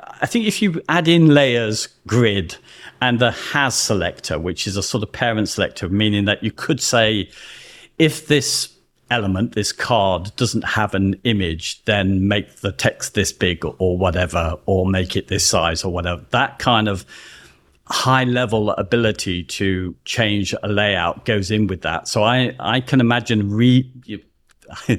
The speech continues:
I can imagine we need to reimagine how we might lay out our C S S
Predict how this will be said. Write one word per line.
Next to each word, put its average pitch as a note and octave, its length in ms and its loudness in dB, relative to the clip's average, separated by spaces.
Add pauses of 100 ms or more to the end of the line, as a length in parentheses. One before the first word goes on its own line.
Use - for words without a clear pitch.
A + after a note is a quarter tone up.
(360)
I B2+ 80 -2
can B2+ 120 -2
imagine B2+ 360 2
we B2 140 6
need B2+ 280 6
to B2 120 2
reimagine G2+ 840 0
how G#2+ 280 -2
we F#2+ 180 -2
might F#2+ 400 0
lay F#2 240 -2
out E2+ 320 -6
our E2+ 300 -4
C F2 240 0
S E2+ 180 -2
S F2 360 0